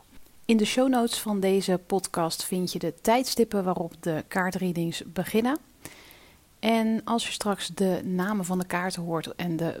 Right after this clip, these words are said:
bijbehorende getallen, dan kan het zo zijn dat je getriggerd wordt door niet één naam, maar wellicht door twee of misschien zelfs door alle drie de namen. Als dat zo is, volg je intuïtie en luister de bijbehorende boodschappen van,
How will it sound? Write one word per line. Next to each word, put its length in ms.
bijbehorende 640
getallen, 560
dan 160
kan 140
het 140
zo 160
zijn 460
dat 300
je 400
getriggerd 480
wordt 280
door 200
niet 300
één 300
naam, 460
maar 360
wellicht 360
door 140
twee 480
of 80
misschien 320
zelfs 200
door 120
alle 200
drie 240
de 80
namen. 380
Als 100
dat 140
zo 120
is, 240
volg 320
je 80
intuïtie 800
en 400
luister 320
de 100
bijbehorende 680
boodschappen 580
van, 380